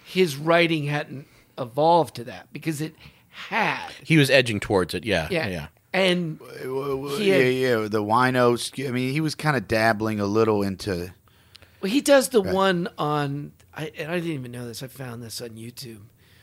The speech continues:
Speaker 1: There was, um, Jimmy Dean.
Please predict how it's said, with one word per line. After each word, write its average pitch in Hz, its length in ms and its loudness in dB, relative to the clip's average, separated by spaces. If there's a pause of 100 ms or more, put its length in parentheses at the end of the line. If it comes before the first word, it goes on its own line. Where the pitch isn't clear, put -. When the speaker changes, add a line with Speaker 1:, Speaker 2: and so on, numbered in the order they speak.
(640)
Speaker 1:
There 160 200 0
was, 143 260 -2
um, 131 480 -6 (840)
Jimmy 214 300 -4
Dean. 143 500 -6